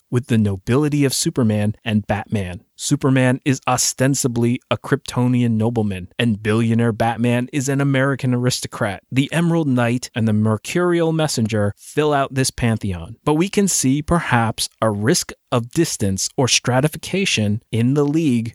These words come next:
if it isn't reminded to be humble. And that's again where Superman's character can shine. As arguably one of the League's most powerful members, he carries himself like royalty with the heart of a peasant, as Wonder Woman once quipped.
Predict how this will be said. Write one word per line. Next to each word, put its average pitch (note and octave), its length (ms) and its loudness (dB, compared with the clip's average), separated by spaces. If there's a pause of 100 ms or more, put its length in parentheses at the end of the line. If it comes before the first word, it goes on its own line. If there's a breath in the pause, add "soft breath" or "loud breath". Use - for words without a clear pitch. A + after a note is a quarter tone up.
if B2+ 140 0
it D3+ 180 0
isn't D3+ 320 -2
reminded G#2+ 540 2
to A#2 80 -4
be G#2 140 -2
humble. G2 420 -4 (200)
And A#2 140 2
that's C#3 240 0
again G#2+ 400 2
where G2+ 180 -6
Superman's A#2+ 680 0
character G#2 640 -2
can G#2+ 160 0
shine. G2 560 -2
As A2+ 160 0 (100)
arguably C3 520 0
one B2 180 2
of B2 120 0
the B2+ 80 0
League's B2 420 0
most A#2 320 0
powerful C3 420 0
members, D3 560 2
he A#2 140 -6
carries C3+ 580 0
himself B2 540 -2
like G#2+ 200 -2
royalty A2 680 -2
with G#2+ 140 -6
the F#2 100 -2
heart A2 260 2
of G#2 100 2
a A2+ 60 2
peasant, G2+ 460 0 (180)
as G2 180 -2
Wonder G#2 280 0
Woman G2 340 0
once F2 240 -4
quipped. - 500 0